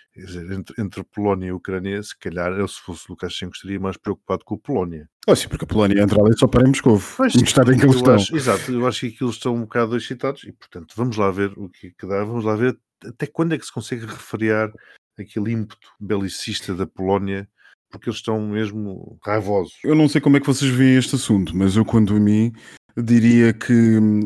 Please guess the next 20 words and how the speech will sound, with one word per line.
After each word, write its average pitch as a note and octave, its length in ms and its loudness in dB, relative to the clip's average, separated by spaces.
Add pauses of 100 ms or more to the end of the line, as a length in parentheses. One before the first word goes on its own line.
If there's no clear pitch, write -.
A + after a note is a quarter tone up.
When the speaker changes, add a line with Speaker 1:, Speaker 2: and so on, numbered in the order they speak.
Speaker 2:
armas F2+ 300 -6
nucleares F2 680 -6
russas, F2+ 720 -6
eh, D#2 460 -8
na F#2 160 -6
Bielorrússia F2+ 520 -4
não G#2 140 0
assusta F#2+ 320 -4
muito F2+ 220 -6
quando G2+ 180 -2
se - 80 -10
sabe E2+ 160 -6
que - 80 -4
elas F2 120 -2
estão - 140 -6
em F2+ 60 -2
Kaliningrado, F#2+ 680 0
não F#2 180 -10
é? F2 80 -12
Portanto, - 420 -16